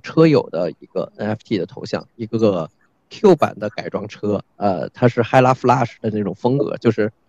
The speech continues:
后轮毂外撇，外八字儿的这种，然后但是又很酷的这样的一个，一套一系列的这个N F T。对，基本上现在我们在做的就是这些。然后P M，P M Labs 现在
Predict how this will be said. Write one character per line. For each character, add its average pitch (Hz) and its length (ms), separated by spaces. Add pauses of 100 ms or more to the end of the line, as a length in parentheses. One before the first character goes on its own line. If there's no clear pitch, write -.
(200)
后 143 240
轮 120 200
毂 113 160
外 120 200
撇， - 340 (160)
外 123 160
八 131 220
字 131 80
儿 131 100
的 107 120
这 87 180
种， 62 200 (320)
然 110 80
后 110 60
但 117 160
是 113 140
又 107 180
很 - 200
酷 - 300 (460)
的 120 80
这 113 140
样 104 120
的 87 100
一 64 180
个， 78 340
一 107 160 (100)
套 117 320
一 104 140
系 127 240
列 147 220
的 - 80
这 87 120
个 73 120
N 92 180
F - 160
T。 135 240 (540)
对， - 260
基 196 140
本 190 180
上 113 180
现 175 240
在 196 180
我 110 140
们 62 200
在 85 180
做 87 220
的 - 80
就 113 180
是 110 60
这 73 220
些。 - 340
然 104 160
后 135 200 (100)
P - 120
M，P 185 640
M 190 160
Labs 185 400
现 156 220
在 147 200